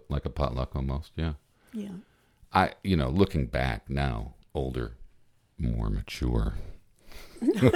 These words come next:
Speaker 1: I can see it's a great idea, you know, to, to mix, uh, mix it up and have people engaged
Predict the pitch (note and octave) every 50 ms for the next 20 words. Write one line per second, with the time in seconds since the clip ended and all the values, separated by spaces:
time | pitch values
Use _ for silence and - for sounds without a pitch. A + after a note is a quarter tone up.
0 | D4+ - - F#4 - - - F4+ F4 - - - - - - - - - - -
1 | A2+ B2 A#2 G#2 F2 - D3 E3+ - - D#2+ C#2 - F2 G2+ G#2 D#2+ D2 C#2 C2
2 | A#1+ - G#2 D3 C2 A#1 B1 D2 G2 G#2+ - - - - - - _ _ _ _
3 | - - F2 E2 D#2+ C#2+ D2+ F#2 - - - F2+ E2 D#2+ D#2 D#2 - - - -
4 | - - E2 D#2 D2 D2+ D#2 E2+ F2+ - - - - - - _ _ _ _ _
5 | _ _ _ _ _ _ _ _ - - - C#2 C2+ C2+ C2+ C2 C2 C2 - -
6 | _ - E2 D#2 E2 E2+ F#2 - - - D2+ C#2+ C#2 F2+ - - - - - -
7 | - - - D#2+ D2 C#2+ C#2 C#2 C2 B1+ B1+ B1+ B1 A1+ - - - D2+ D2+ C#2+
8 | C2+ - - E2 D2+ - D#2 D#2 D2 C#2+ C2 - B1+ B1+ C2 C#2+ D2 - -